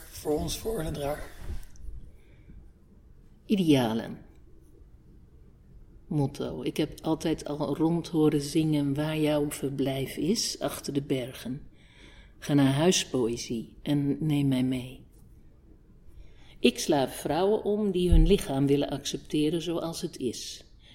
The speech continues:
Speaker 2: En scheur adviezen uit over een valleiorgasme dat relaties kan redden. Wil ik mijn relaties redden?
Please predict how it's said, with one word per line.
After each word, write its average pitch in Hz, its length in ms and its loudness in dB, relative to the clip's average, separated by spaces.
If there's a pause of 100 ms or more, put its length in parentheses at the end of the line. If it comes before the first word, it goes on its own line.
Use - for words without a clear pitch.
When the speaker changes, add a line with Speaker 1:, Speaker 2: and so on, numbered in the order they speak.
(140)
Speaker 2:
En 165 320 -2
scheur 190 440 2
adviezen - 600 -4
uit 117 500 -8
over 139 280 -2
een 139 220 0
valleiorgasme 135 1120 -2
dat 147 140 -2
relaties 165 600 -4
kan 127 180 -4
redden. 123 340 -6 (880)
Wil 180 280 0
ik 220 160 -4
mijn 190 200 -4
relaties 165 600 -8
redden? 233 400 -10